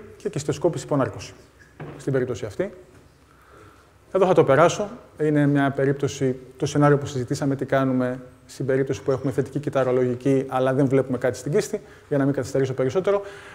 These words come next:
Αυτό δεν είναι μπούσουλα, είναι τι έχει γίνει στις περισσότερες κλινικές μελέτες. Στους τρεις και έξι μήνες κάνουμε κυταρολογική και κυστοσκόπηση υπονάρκωση με βιοψίες κίστης. Αν μετά από έξι μήνες η κυταρολογική είναι αρνητική, κάνουμε μόνο απλή κυστοσκόπηση.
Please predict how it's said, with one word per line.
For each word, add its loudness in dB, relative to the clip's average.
Αυτό 6
δεν 10
είναι 8
μπούσουλα, 6
είναι 6
τι 2
έχει 6
γίνει 2
στις -6
περισσότερες 4
κλινικές 4
μελέτες. 4
Στους -4
τρεις 4
και 6
έξι 6
μήνες 2
κάνουμε 4
κυταρολογική 2
και -2
κυστοσκόπηση 0
υπονάρκωση -2
με 0
βιοψίες 0
κίστης. -10
Αν 6
μετά 4
από 6
έξι 0
μήνες 2
η -14
κυταρολογική 0
είναι 4
αρνητική, 0
κάνουμε 2
μόνο 2
απλή -2
κυστοσκόπηση. -10